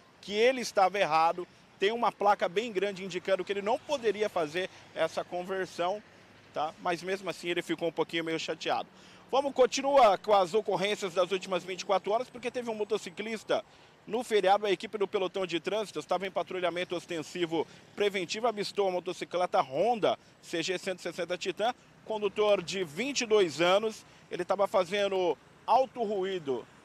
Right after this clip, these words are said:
é aquele barulho de escapamento, né, ô Israel? E aí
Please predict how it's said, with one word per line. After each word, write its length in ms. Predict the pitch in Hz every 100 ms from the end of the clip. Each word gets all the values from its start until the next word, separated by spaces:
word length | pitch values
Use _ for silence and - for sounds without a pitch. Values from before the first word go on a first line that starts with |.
| -
é 60 |
aquele 300 | 233 - 285
barulho 580 | 233 226 208 202 240 175
de 100 | 156
escapamento, 880 | 190 - 202 220 185 190 190 165 170
né, 220 | 190 185
ô 120 | 175
Israel? 480 | 170 151 165 160 120 - _ - _ -
E 100 | 262
aí 720 | 226 214 226 254 285 277